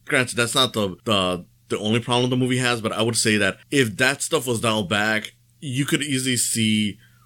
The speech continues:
where people would have enjoyed this a lot more.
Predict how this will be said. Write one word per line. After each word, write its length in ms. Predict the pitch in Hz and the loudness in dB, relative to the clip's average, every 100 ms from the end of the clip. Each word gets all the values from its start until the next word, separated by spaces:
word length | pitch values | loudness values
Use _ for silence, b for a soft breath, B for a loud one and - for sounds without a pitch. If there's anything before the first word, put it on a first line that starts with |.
| b | b
where 260 | 110 107 104 | 2 2 2
people 420 | - 113 117 104 | -6 -8 -4 0
would 120 | 107 | 0
have 100 | 98 | 0
enjoyed 460 | 98 90 104 101 90 | -2 -2 -2 0 0
this 180 | 92 | -4
a 60 | 90 | -4
lot 300 | 92 92 82 | -2 -2 -2
more. 680 | 85 90 92 78 62 67 92 | -6 -6 -4 -4 -8 -12 -16